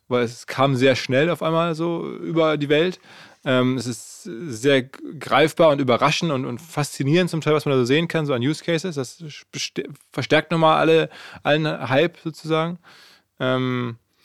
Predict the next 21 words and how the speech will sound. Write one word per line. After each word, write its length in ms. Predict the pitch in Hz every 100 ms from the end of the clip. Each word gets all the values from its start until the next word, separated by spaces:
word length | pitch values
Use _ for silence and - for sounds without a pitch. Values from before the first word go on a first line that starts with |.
| - - _ _ _ _ _ _ _ _ _ _
und 360 | - 120 127 -
ich 120 | 135
glaub 200 | 131 123
schon 180 | - 131
auch, 120 | 123
dass 160 | 120 110
es, 160 | -
dass 240 | - 120 -
da 240 | 123 120
irgendwie 280 | - 123 120
was 180 | 120 -
ist, 400 | 131 - - 139
was, 260 | 117 -
was 140 | 120 104
langfristig 800 | 127 139 131 123 127 123 - -
bleibt, 300 | 127 117 -
auf 140 | 113
jeden 160 | 120 117
Fall. 260 | 117 113
Aber, 280 | 110 113 110 - - _ _
ähm, 540 | 135 113 110 110 107